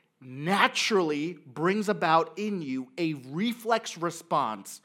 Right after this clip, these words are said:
of joy. When they're happy,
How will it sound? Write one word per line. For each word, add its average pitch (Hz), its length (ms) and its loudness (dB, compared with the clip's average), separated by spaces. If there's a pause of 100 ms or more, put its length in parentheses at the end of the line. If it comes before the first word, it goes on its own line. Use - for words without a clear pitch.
(260)
of 117 180 -10
joy. 95 480 -12 (4000)
When 127 200 -10
they're 151 220 0
happy, 220 560 -4